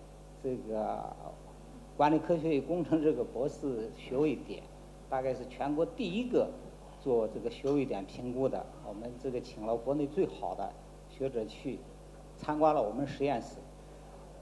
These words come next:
啊，这个都是九八五这个比较这个在国内享有盛誉的这些学院的他们的这个院长，在我们那儿边做的评估，觉得他们自己是做的这个全国的，啊，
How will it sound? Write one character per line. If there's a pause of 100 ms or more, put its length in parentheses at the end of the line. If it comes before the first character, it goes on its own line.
啊， (160)
这
个
都
是 (300)
九
八
五 (340)
这
个
比
较 (320)
这
个
在
国
内
享
有
盛
誉
的
这
些
学
院
的 (100)
他
们
的 (100)
这
个
院
长， (680)
在
我
们
那
儿 (120)
边 (100)
做
的
评
估，
觉
得 (460)
他
们
自
己
是
做
的
这
个 (160)
全
国
的， (600)
啊，